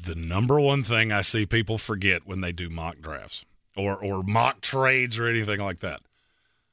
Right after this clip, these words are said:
people invariably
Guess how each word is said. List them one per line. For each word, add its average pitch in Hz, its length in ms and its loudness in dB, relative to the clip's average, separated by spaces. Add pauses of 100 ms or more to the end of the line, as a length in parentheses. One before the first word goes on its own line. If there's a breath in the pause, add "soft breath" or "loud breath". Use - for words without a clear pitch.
(600)
people 117 580 2 (120)
invariably 101 1200 0